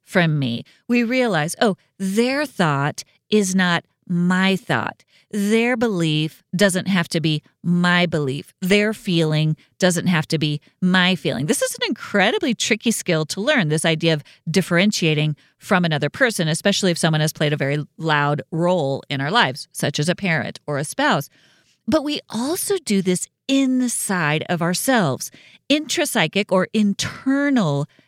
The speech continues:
differentiation is when we differentiate from a thought that we're having. It's so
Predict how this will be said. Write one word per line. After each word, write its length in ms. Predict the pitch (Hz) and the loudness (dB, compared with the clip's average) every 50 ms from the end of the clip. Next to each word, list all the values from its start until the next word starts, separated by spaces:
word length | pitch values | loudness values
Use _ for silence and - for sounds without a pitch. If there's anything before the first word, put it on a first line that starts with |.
| _ | _
differentiation 800 | - 196 180 - 208 196 196 208 - - 170 139 143 - 175 160 - - | 0 0 0 2 2 2 2 2 2 2 2 2 2 0 -2 -2 -2 -2
is 140 | 202 - 214 | -4 -2 0
when 120 | 240 226 | 2 2
we 120 | 233 233 | 2 0
differentiate 920 | 208 180 175 170 208 247 - - 330 311 269 240 226 - - 185 156 - | 0 0 2 2 2 2 0 -2 -2 0 0 2 2 2 2 0 0 -2
from 240 | _ - 190 180 185 - | _ -2 -2 -2 -2 -2
a 80 | - 220 | -2 -4
thought 720 | - - _ - - 311 294 208 143 139 143 - - - - _ _ _ _ _ _ _ _ | -4 -6 _ -4 -2 0 0 2 0 0 -2 -4 -6 -12 -12 _ _ _ _ _ _ _ _
that 160 | - 165 - | -4 -4 -4
we're 120 | - 170 185 | -2 -4 -4
having. 520 | - - 302 311 262 165 131 - - - - _ _ _ _ _ _ _ | -2 0 0 0 2 0 -2 -6 -8 -10 -18 _ _ _ _ _ _ _
It's 160 | - 226 - | -12 -10 -8
so 720 | - - - - - - 277 277 277 294 294 294 311 330 311 | -8 -8 -8 -8 -6 -4 -2 -2 -2 -2 -2 -2 -2 -4 -6